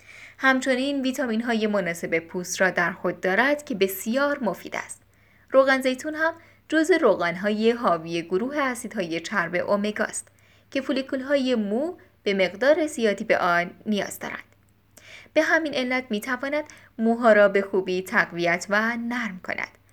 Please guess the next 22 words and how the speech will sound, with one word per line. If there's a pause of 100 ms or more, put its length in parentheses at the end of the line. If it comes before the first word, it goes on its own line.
(260)
همچنین (220)
از
ایجاد
پوست
پوسته
شدن (140)
ابرو
جلوگیری
می‌کند. (720)
برای
تهیه
ماسک
تقویت
ابرو، (240)
سه
قاشق (280)
از
مغز
گیاه
آلوئه
ورا
را